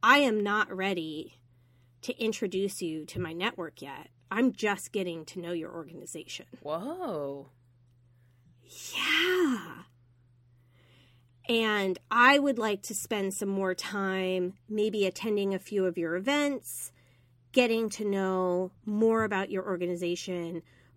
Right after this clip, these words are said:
Speaker 1: before I even think about introducing you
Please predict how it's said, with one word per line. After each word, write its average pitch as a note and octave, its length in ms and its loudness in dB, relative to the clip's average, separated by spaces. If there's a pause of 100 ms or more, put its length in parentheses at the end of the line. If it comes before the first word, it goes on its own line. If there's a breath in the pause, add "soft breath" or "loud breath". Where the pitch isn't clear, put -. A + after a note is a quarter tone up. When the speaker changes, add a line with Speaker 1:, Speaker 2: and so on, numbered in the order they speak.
Speaker 1:
before G3 520 0
I - 60 -4
even F3 260 0
think E3+ 320 -6
about D#3 540 -6 (1300)
introducing F3+ 680 -4
you D3+ 400 -10